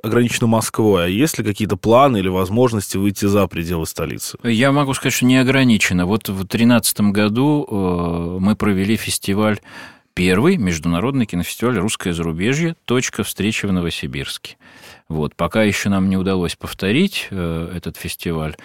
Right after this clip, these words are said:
Speaker 2: в Новосибирске, хотя такие планы, э, есть и были, и есть. Ну, так сказать, в Новосибирске определённые события происходили,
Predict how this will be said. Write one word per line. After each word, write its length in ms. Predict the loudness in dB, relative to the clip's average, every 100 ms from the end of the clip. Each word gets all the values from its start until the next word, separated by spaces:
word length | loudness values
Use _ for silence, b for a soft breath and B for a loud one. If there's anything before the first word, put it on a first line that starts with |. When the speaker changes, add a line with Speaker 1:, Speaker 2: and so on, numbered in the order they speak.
| B B
Speaker 2:
в 80 | 0
Новосибирске, 760 | 2 4 2 2 2 -2 -4 -8
хотя 220 | -8 -6
такие 300 | -6 -4 -6
планы, 400 | -2 -2 -2 -4 B B B B -10
э, 680 | -6 -4 -4 -6 -6 -6 -6
есть 560 | 0 2 2 0 -4
и 80 | -6
были, 340 | -2 0 2
и 140 | 0 -2
есть. 380 | 0 0 -2 0
Ну, 320 | 0 0 -4 -16 b -14
так 100 | -12
сказать, 240 | -10 -6
в 40 | -4
Новосибирске 580 | -4 -4 -4 -4 -4
определённые 400 | -6 -2 0 0
события 480 | 0 0 0 0 0
происходили, 720 | 0 -2 0 -4 0 0 -2